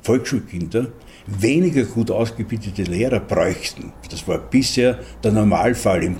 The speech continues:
im Denken. Das ist ein, ein Wahnsinn, der auf dem Rücken der Kinder, der Lehrer und der Eltern abgewickelt wird.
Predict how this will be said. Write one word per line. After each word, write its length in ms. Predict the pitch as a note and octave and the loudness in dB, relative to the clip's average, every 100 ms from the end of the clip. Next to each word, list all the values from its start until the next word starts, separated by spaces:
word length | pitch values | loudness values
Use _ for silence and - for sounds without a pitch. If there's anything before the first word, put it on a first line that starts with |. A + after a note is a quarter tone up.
| - | -6
im 200 | F2+ - | -8 -4
Denken. 560 | D#2+ E3+ - D3+ E3 - - - - - - - | -4 -4 0 2 2 -4 -18 -20 -20 -20 -20 -4
Das 160 | G#2 B2+ | 0 2
ist 180 | D3+ | 2
ein, 220 | G#2 F#2+ - | 0 -2 -2
ein 220 | F#2+ E2+ | -2 0
Wahnsinn, 720 | F#2 G#2 B2 - C#3 E3+ E3+ D#3+ | 0 2 2 4 4 4 4 2
der 140 | A2+ | 2
auf 100 | G#2+ | 2
dem 180 | - F#2+ | 0 0
Rücken 340 | F#2+ B2+ D#3 B2+ | 2 2 2 2
der 120 | G2+ | 0
Kinder, 440 | - B2+ D3+ D3+ | 0 2 2 0
der 160 | A2 F2+ | -6 -4
Lehrer 240 | F2 A2 | -2 0
und 160 | A#2+ - | -2 -2
der 120 | E2 | -2
Eltern 320 | D3 C#3+ G2 | 0 0 -2
abgewickelt 720 | F2+ - - - - - - | -6 -8 -10 -10 -10 -12 -10
wird. 140 | - | -10